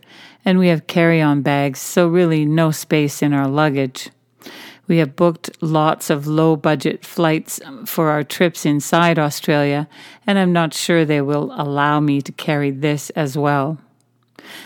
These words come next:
We strike up a conversation with the guy working in the shop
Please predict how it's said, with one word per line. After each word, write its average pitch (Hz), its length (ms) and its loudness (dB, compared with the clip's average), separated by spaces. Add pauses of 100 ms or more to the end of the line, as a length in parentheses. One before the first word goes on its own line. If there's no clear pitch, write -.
(160)
We 202 80 2
strike 190 360 0
up 190 140 0
a 190 60 0
conversation 175 840 0
with 147 180 -4
the 160 80 0
guy 156 280 0
working 151 460 -2
in 143 100 0
the 147 80 -4
shop 147 480 -2